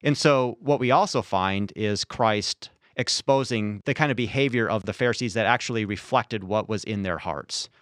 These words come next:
They could put on a good show sometimes, but he can expose them, uh, for all sorts of things that actually show that their hearts are rotten rather than focusing upon those things that are excellent and praiseworthy.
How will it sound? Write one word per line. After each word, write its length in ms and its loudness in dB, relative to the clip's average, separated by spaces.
They 140 4
could 160 -2
put 160 2
on 180 4
a 140 -2
good 200 0
show 260 2
sometimes, 840 -4
but 140 0
he 100 2
can 140 0
expose 560 0
them, 400 -2
uh, 140 0
for 260 -6
all 140 2
sorts 300 -4
of 420 -6
things 460 0
that 160 0
actually 340 -2
show 380 2
that 160 -2
their 140 -4
hearts 280 -2
are 180 -2
rotten 440 0
rather 280 -2
than 440 -8
focusing 500 -2
upon 260 -2
those 180 -4
things 260 -6
that 100 -4
are 100 -6
excellent 480 -8
and 120 -10
praiseworthy. 640 -4